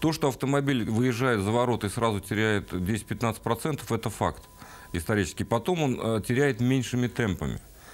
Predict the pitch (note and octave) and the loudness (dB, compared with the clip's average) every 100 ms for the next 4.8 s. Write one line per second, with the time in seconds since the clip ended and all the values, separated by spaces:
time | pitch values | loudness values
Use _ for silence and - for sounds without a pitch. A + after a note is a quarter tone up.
0 | - - - G2 F2 F2 F2+ - E2 D#2 | -20 -12 -2 0 2 0 0 0 0 -2
1 | - - - - - - F#2+ F2+ G2+ B2 | -4 -10 -14 -14 -6 0 2 2 2 2
2 | B2+ B2+ A#2 C#3 C#3+ F#2+ - G2 F2 F#2 | 2 0 -2 0 0 -2 -2 -2 0 -2
3 | F2 F2+ F2+ F2 E2+ E2+ E2+ A2+ A2 F3 | 0 -2 0 0 0 0 0 -2 -2 -4
4 | C#3+ F#2 F#2 G2 F2 D2+ D#2 C2+ | -4 -6 -2 -2 -2 -4 -4 -6